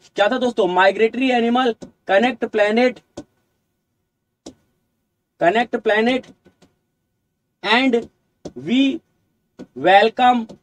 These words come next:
them home, ठीक है। ये थी दोस्तों theme, ये याद रखिएगा दोस्तों। वाइल्ड लाइफ protection act कब आया? वाइल्ड लाइफ protection, वाइल्ड लाइफ protection कब आया? जल्दी से बताइए, वाइल्ड लाइफ protection कब आया?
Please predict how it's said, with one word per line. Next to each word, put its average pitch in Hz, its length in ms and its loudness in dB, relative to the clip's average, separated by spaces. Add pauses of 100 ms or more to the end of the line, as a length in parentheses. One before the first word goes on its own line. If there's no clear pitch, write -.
(960)
them 220 300 4
home, 220 340 6 (1300)
ठीक 202 160 -4
है। 262 160 2 (240)
ये 233 220 0
थी 262 80 -2
दोस्तों 240 320 2
theme, 202 380 -2 (280)
ये 190 80 2
याद 220 200 4
रखिएगा 190 300 0 (340)
दोस्तों। 247 300 8 (260)
वाइल्ड 214 280 8
लाइफ 285 200 2
protection 247 460 2
act 262 240 2
कब 262 140 6
आया? 240 260 8
वाइल्ड 214 400 4
लाइफ 262 200 -2
protection, 247 560 -4 (1120)
वाइल्ड 208 240 4
लाइफ 262 180 -2
protection 247 440 -4
कब 233 180 4
आया? 196 180 6
जल्दी 220 280 -4
से 233 60 -2
बताइए, 214 300 0
वाइल्ड 196 300 2
लाइफ 240 280 0 (320)
protection 214 640 0 (300)
कब 226 180 4
आया? 196 440 2